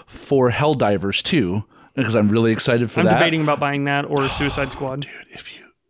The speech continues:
Speaker 1: if you've ever played the, the first Helldivers, was amazing, and I'm so excited. But I'm gonna,
Speaker 2: Yeah.
Speaker 1: I'm going to stop long enough to watch that episode 'cause I'm so fucking excited for it. I thought
Speaker 2: Yeah.
Speaker 1: it was great.
Speaker 2: Yeah. Um, I think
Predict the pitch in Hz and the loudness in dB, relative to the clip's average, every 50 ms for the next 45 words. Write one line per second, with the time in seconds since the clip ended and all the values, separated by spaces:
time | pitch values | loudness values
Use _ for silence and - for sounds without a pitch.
0 | _ - 120 110 - 110 113 107 101 104 104 107 98 104 98 - - 101 98 92 | _ -4 -4 -4 -2 -2 -4 -2 -2 -2 -4 -4 -2 -4 -4 -2 0 -2 0 0
1 | 95 95 - - 98 104 98 - - 95 92 - - 98 92 87 92 90 87 85 | -2 -4 -4 -4 -6 -6 -6 -4 -4 -4 -4 -4 -4 -4 -4 -2 -2 -4 -4 -4
2 | 92 87 - 73 82 80 98 73 73 80 78 69 60 - - 71 80 71 - - | -6 -8 -6 -8 -8 -6 -6 -6 -6 -4 -4 -4 -6 -6 -8 -8 -10 -8 -6 -4
3 | 95 87 85 80 - - 92 85 85 - - 73 71 - 98 - 170 151 123 - | -4 -4 -4 -4 -4 -4 -4 -4 -4 -4 -6 -6 -6 -6 -4 -2 0 0 -2 -2
4 | - - - - - - - - _ - - - - 131 117 117 110 104 98 107 | -6 -12 -16 -18 -18 -20 -20 -20 _ -20 -16 -6 -2 2 4 4 4 2 0 -2
5 | - 107 113 113 117 117 117 120 117 107 - - 98 - - - - 139 135 127 | -2 -2 0 2 2 2 2 2 2 0 -2 -4 -4 -2 -4 -2 -2 0 0 2
6 | 101 90 - - - - _ _ _ _ _ _ - - - _ _ _ _ _ | 0 0 -2 -6 -10 -12 _ _ _ _ _ _ -20 -20 -20 _ _ _ _ _
7 | - 101 101 104 104 101 101 95 - - 107 101 101 104 104 - - 117 127 139 | -2 0 2 2 2 2 0 -2 -2 -4 -2 0 0 -2 -2 -2 0 0 0 0
8 | - - - 117 101 90 - - - 101 107 104 101 - - - 95 - - - | -2 -4 -4 -4 -2 -4 -4 -6 -2 0 0 0 0 -2 -2 -4 -6 -6 -4 -4
9 | - 87 - 87 78 87 - - - 92 - 85 87 - 98 92 - - - 110 | -4 -4 -4 -6 -10 -10 -10 -10 -8 -8 -8 -10 -10 -10 -8 -8 -6 -4 -4 -4
10 | - - 104 98 87 95 90 - - 78 67 90 - - - - - - - - | -2 0 0 0 0 -2 -6 -6 -6 -8 -8 -8 -10 -14 -20 -20 -20 -20 -20 -20
11 | - - 175 190 202 165 139 123 - - - 175 175 175 175 175 170 160 156 151 | -10 -4 -2 0 0 0 -2 -4 -8 -8 -4 -2 0 0 0 0 0 0 0 -2
12 | 147 143 - _ _ - - - - 117 101 90 - _ _ _ _ - - 160 | -4 -6 -10 _ _ -20 -20 -16 -14 -12 -12 -12 -14 _ _ _ _ -10 -4 -4
13 | 170 170 - 202 196 190 185 170 - - 170 | -2 -2 0 -2 -2 -2 -4 -4 -6 -10 -12